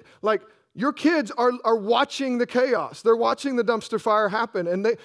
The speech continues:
they are hearing subtle hints from people, maybe on YouTube, maybe here, but they're hearing people process it, and you need to engage with them and help them process it.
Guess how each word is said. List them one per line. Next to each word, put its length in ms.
they 140
are 140
hearing 500
subtle 460
hints 400
from 200
people, 440
maybe 360
on 200
YouTube, 480
maybe 400
here, 360
but 100
they're 140
hearing 420
people 340
process 580
it, 100
and 140
you 100
need 220
to 100
engage 520
with 160
them 200
and 140
help 320
them 120
process 520
it. 180